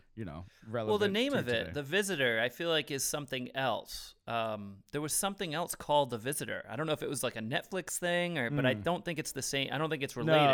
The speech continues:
Speaker 2: I
Speaker 1: No,
Speaker 2: think there was, like, a
Speaker 1: no.
Speaker 2: horror movie or something, or a
Speaker 1: Yeah,
Speaker 2: psychological.
Speaker 1: I'm sure, I'm sure.
Speaker 2: Yeah.
Speaker 1: This was nice because, like, The Visitor is, it's almost you're questioning throughout the show of, like, who are they referring to? Is it the, uh,
Speaker 2: Mm.
Speaker 1: you know, the guy who is squatting in this apartment, or is it,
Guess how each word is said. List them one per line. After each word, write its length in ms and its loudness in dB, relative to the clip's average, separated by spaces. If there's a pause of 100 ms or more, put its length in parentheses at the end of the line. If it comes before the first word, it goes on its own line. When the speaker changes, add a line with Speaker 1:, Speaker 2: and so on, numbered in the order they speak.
Speaker 2:
I 40 2
Speaker 1:
No, 60 -2
Speaker 2:
think 140 -4
there 80 6
was, 80 6
like, 100 6
a 60 4
Speaker 1:
no. 60 0
Speaker 2:
horror 280 8
movie 340 -2
or 60 -4
something, 480 -10
or 160 -2
a 40 -2
Speaker 1:
Yeah, 80 4
Speaker 2:
psychological. 640 6
Speaker 1:
I'm 120 4
sure, 680 6
I'm 140 4
sure. 120 2
Speaker 2:
Yeah. 240 10 (360)
Speaker 1:
This 160 4
was 120 0
nice 220 6
because, 300 2
like, 180 4
The 100 4
Visitor 480 4
is, 200 0
it's 200 -4
almost 320 0
you're 120 -2
questioning 520 0
throughout 340 -2
the 60 -8
show 360 2
of, 120 0
like, 260 -2
who 280 0
are 100 4
they 140 0
referring 540 0
to? 240 0
Is 160 -2
it 160 -8
the, 260 -2
uh, 200 2
Speaker 2:
Mm. 100 -8 (180)
Speaker 1:
you 100 -4
know, 140 0
the 160 0
guy 240 4
who 160 -2
is 80 -2
squatting 480 2
in 120 -2
this 140 -4
apartment, 680 4
or 240 4
is 140 2
it, 260 2